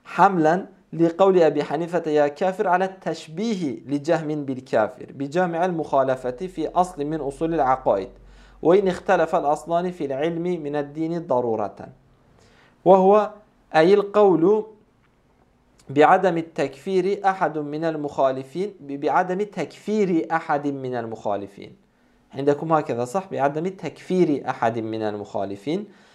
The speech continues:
المذكورين مختار الشيخ أبي بكر الرازي، هو الجصاص، صح؟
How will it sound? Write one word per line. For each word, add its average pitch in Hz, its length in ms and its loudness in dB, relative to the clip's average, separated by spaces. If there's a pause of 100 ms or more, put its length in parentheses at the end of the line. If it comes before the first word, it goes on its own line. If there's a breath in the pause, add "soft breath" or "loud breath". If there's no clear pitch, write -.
(260 soft breath)
المذكورين 160 920 2 (360 soft breath)
مختار 180 580 2
الشيخ 202 440 -2
أبي 151 240 0
بكر 175 440 2
الرازي، 147 560 2 (420)
هو 170 80 6
الجصاص، 147 760 0
صح؟ 214 260 0